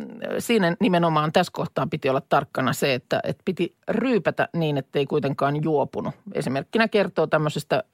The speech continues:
venäläisestä vieraasta K G P-upseerista, diplomaatti Viktor Vladimirovista, joka oli sitä mieltä, että Tiitinen ei tintannut tarpeeksi. Mutta tuota niin, kuulemma kyllähän, kyllähän joi, mutta piti tarkan huolen siitä, että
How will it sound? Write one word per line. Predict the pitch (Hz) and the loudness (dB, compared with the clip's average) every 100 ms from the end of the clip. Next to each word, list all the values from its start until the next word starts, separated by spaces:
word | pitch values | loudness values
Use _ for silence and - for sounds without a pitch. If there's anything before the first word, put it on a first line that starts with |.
| 156 | -4
venäläisestä | 160 147 139 160 151 156 | 0 2 2 0 -4 -4
vieraasta | 165 151 139 139 - | 0 2 2 -2 -4
K | |
G | - 143 139 143 | -2 -2 0 0
P-upseerista, | - 147 147 - 156 151 156 165 | 0 0 -2 -2 -2 -2 -4 -4
diplomaatti | 156 156 151 151 - | -2 -2 0 0 -2
Viktor | 151 - 156 151 - 156 | -4 -2 -2 0 -2 -2
Vladimirovista, | 190 170 165 170 175 170 156 156 - 156 | 2 4 4 0 2 2 2 0 0 0
joka | 147 170 | 2 2
oli | 170 | 2
sitä | 165 156 | 0 0
mieltä, | 147 143 143 151 | 0 0 -2 -4
että | 160 | -4
Tiitinen | 160 170 - 151 156 | -4 -4 -2 -2 0
ei | 151 - _ | -2 -4 _
tintannut | - 202 165 147 - | 0 2 2 0 2
tarpeeksi. | 247 233 170 156 139 - - _ _ _ _ _ | 4 4 2 0 0 -2 -14 _ _ _ _ _
Mutta | 175 147 - | -4 -4 -4
tuota | 143 143 139 147 | -2 -2 0 -2
niin, | 147 135 - - - - | 0 -2 -6 -10 -12 -8
kuulemma | - 160 156 | 0 2 2
kyllähän, | - 160 170 160 151 - | 2 4 4 2 -2 -4
kyllähän | 170 170 185 | 0 2 4
joi, | 190 202 147 135 _ | 4 6 4 0 _
mutta | 160 - | -4 -2
piti | - 180 202 | -4 -4 2
tarkan | 226 190 165 160 | 2 2 2 2
huolen | 156 143 131 | 4 4 2
siitä, | - 147 123 117 | 0 -2 0 0
että | - - | 0 -4